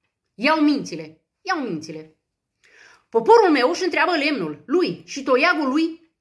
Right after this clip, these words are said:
îi prorocește. Spune Domnul: „Veniți să ne întoarcem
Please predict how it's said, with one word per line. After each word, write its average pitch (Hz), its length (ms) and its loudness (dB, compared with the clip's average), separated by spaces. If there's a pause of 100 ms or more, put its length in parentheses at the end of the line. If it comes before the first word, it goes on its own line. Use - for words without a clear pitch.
îi 254 280 -12
prorocește. 185 680 -12 (1700)
Spune 440 340 4
Domnul: 156 380 -2 (3000)
„Veniți 339 560 2
să 403 120 -2
ne 359 80 0
întoarcem 202 800 -6